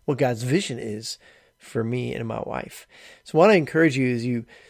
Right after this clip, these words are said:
to press on with in-, integrity,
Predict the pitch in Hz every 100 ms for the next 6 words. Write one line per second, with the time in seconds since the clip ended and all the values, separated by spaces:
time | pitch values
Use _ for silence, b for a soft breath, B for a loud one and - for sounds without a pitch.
0 | B - - 160 175 180 156 165 127 -
1 | - - b b 120 - - 147 156 160
2 | 160 170 180